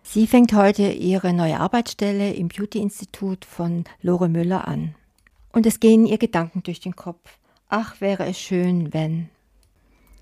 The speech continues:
Wenn bereits erste Vorbereitungen vonstatten gingen, solche, die mir zeigen, dass sich das Team gedanklich auf mich eingestellt hat. Und ich ein herzliches Willkommen bekäme, nur fünf Minuten, damit das Eis gebrochen wird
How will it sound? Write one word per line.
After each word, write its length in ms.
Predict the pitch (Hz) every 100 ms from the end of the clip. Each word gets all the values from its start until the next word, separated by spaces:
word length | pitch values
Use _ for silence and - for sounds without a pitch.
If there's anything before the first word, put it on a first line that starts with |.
| _ -
Wenn 160 | 214
bereits 320 | 226 214 214 123
erste 300 | 220 226 214
Vorbereitungen 760 | 226 240 214 196 190 190 185
vonstatten 500 | 190 - 196 190 220
gingen, 400 | 202 196 202 196 _ _ _ _ -
solche, 480 | 214 226 233 240
die 160 | 233 214
mir 120 | 196
zeigen, 540 | - 185 190 214 226 208
dass 160 | 190
sich 120 | 202
das 180 | - 190
Team 200 | - 226
gedanklich 560 | 208 - 196 226 214 -
auf 120 | 196
mich 160 | 208 -
eingestellt 580 | 196 208 - 165 165
hat. 320 | 170 160 - _ _ _ _ _ _ _ _ _ _ _ _ _ _ _ -
Und 180 | 226
ich 100 | 220 226
ein 80 | 208
herzliches 560 | 226 240 240 226 -
Willkommen 380 | 226 - 226 233
bekäme, 600 | 202 - 185 180 180 180 _ _ -
nur 140 | 294 302
fünf 400 | 277 294 285 240
Minuten, 560 | 233 247 262 196 165 - _ - _
damit 240 | - 208 208
das 120 | 190
Eis 280 | 180 220 -
gebrochen 460 | - 190 175 180
wird 340 | 175 175 -